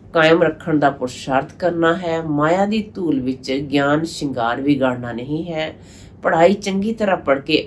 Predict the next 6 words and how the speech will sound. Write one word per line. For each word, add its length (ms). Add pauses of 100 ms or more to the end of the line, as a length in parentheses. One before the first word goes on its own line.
ਅਵਿਨਾਸ਼ੀ 560
ਕਮਾਈ 320
ਕਰਨੀ 460
ਹੈ। 260 (480)
ਨੰਬਰ 240
ਦੂਜਾ, 600